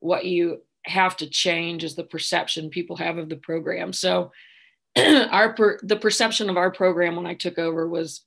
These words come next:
was very poor from the outside looking in because we hadn't won. Um, it was pretty poor from the inside looking out because, uh, our,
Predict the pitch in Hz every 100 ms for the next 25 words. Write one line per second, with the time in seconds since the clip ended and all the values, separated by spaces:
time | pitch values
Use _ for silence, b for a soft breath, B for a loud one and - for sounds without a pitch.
0 | - 170 156 135 - 190 190 185 - 180
1 | 185 170 139 B B B - 180 - 185
2 | 180 - 190 170 170 170 175 165 170 165
3 | 160 156 b b b - 196 202 185 185
4 | 165 147 165 170 170 165 160 - - _
5 | b b b _ 160 165 165 165 - 220
6 | 180 170 160 - _ _ _ _ 220 208
7 | - 208 196 190 185 180 180 170 180 185
8 | 156 165 165 175 165 160 180 175 165 165
9 | 170 165 160 - B B B B - 160
10 | 165 175 - -